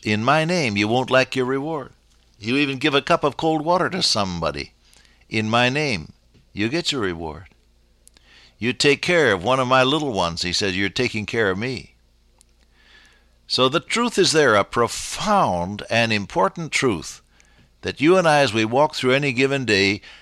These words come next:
need to be on the lookout for ways to help and to encourage, yes, to please other people. Why? Because they'll learn about our Savior faster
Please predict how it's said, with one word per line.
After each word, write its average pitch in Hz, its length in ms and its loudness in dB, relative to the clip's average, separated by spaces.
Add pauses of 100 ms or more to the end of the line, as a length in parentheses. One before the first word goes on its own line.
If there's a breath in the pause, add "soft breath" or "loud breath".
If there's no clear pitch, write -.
(180 loud breath)
need 104 240 -2
to 101 80 -2
be 147 260 0
on 151 160 0
the 143 80 -2
lookout 92 580 0 (180)
for 95 240 -6
ways 123 680 0
to 73 180 -4
help 117 400 0 (500)
and 73 200 -10
to 78 120 -6
encourage, 107 760 0 (300)
yes, 131 420 0
to 151 140 -4
please 85 720 -2 (1160)
other 87 260 -2
people. 71 380 -6
Why? 120 440 2 (640 soft breath)
Because 113 380 0
they'll 107 380 2
learn 175 220 2
about 170 280 2
our 170 140 -2
Savior 143 540 0
faster - 920 0